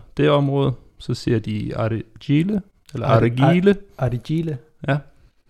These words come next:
Speaker 1: Og, øh, hookah, det er mere i, øh, Tyrkiet.
Speaker 2: Betyder det noget? Altså sådan, betyder det bare vandpib, eller betyder de forskellige ting noget?
Speaker 1: Øh, det betyder noget.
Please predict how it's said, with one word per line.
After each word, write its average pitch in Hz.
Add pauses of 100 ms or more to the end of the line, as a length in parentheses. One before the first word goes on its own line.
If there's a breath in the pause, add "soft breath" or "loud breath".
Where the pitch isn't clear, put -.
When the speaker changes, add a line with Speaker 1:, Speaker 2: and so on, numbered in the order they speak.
(600 soft breath)
Speaker 1:
Og, 117
øh, 120 (220)
hookah, 147 (140)
det 131
er 131
mere 120
i, 113
øh, 120
Tyrkiet. - (600 soft breath)
Speaker 2:
Betyder 190
det 113
noget? 113
Altså 127
sådan, 113 (180)
betyder 156
det 123
bare 117
vandpib, 127
eller 110
betyder 127
de 110
forskellige 117
ting 113
noget? 113 (800)
Speaker 1:
Øh, 113 (100)
det -
betyder 170
noget. 123